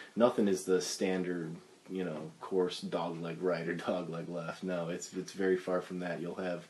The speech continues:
you know, uh, sometimes you'll be basically going vertical on a board. Uh, other times you'll be going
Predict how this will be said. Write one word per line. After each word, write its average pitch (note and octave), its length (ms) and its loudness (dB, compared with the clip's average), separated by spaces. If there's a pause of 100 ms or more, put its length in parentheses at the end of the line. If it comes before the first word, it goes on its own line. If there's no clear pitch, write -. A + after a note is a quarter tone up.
(360)
you F#2 80 -2
know, F2 240 0
uh, E2+ 180 0 (140)
sometimes G2 460 0
you'll F#2+ 100 4
be F#2+ 60 2
basically F2+ 420 0
going E2+ 300 -4
vertical F#2 520 2
on F2+ 160 0
a F2+ 60 -2
board. F2 540 -2 (400)
Uh, E2 420 0 (140)
other F#2+ 200 4
times F#2 380 -2
you'll F2+ 100 2
be F2 120 -2
going F2 400 -2